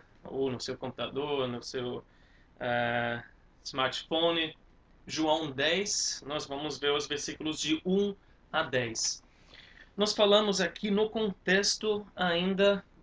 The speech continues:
capítulo nove, nós terminamos semana passada, ah, da cura do cego de nascença. E Jesus abrindo os olhos espirituais. É interessante que, né, os, os fariseus chegaram, nesse último estudo que nós tivemos,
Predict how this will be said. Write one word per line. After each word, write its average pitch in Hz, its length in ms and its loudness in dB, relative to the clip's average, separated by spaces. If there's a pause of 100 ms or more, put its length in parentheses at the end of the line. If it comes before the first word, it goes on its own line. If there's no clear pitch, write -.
capítulo 160 520 -2
nove, 147 360 2
nós 143 160 -6
terminamos 139 540 -4
semana 143 340 -4
passada, 143 680 -2 (440)
ah, 139 300 4
da 170 180 0
cura 202 500 2 (380)
do 151 480 -2
cego 165 400 -2
de 165 100 -8
nascença. 160 640 -2 (520)
E 170 120 0
Jesus 185 460 2
abrindo 175 380 -2
os 160 160 -4
olhos 170 320 -2
espirituais. 151 920 -2 (540)
É 185 80 0
interessante 185 560 2
que, 165 500 2 (200)
né, 147 220 2
os, 139 440 -4
os - 140 -6
fariseus 160 600 0
chegaram, 139 880 2
nesse 135 240 -8
último 147 280 -6
estudo 156 280 -6
que 165 140 -2
nós 160 220 0
tivemos, 180 580 -2